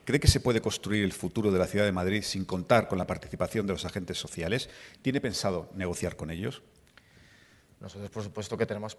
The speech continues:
Speaker 2: eh, planteado negociar con los agentes sociales. De hecho, eh, y lo sabe precisamente Manuel, este ayuntamiento ha firmado dos acuerdos históricos en materia de personal que no se habían firmado por parte del equipo de gobierno anterior y que los firmamos antes de la pandemia, uno relativo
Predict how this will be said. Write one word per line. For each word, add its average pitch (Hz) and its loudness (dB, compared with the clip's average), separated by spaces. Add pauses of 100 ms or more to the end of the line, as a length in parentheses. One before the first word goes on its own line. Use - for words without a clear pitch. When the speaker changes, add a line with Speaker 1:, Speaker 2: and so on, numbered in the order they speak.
Speaker 2:
eh, 98 -2
planteado 104 2
negociar 107 4
con 107 0
los 101 -4
agentes 101 -4
sociales. 104 6
De 98 -4
hecho, 101 0 (400)
eh, 73 -14
y - -6
lo 92 -8
sabe 104 8
precisamente 101 -4
Manuel, 107 6 (360)
este - 0
ayuntamiento 107 4
ha - 2
firmado 107 2
dos 107 2
acuerdos 107 0
históricos 101 0
en 95 -6
materia 101 0
de 101 2
personal 104 0
que 104 -2
no 101 -2
se 107 -2
habían 107 4
firmado 113 2
por 98 -2
parte 104 2
del 95 0
equipo 98 -6
de 98 4
gobierno 101 2 (340)
anterior 104 6
y 156 4
que - 0
los 98 2
firmamos 104 2
antes 101 0
de 101 -2
la 101 0
pandemia, 107 4
uno 104 2
relativo 104 2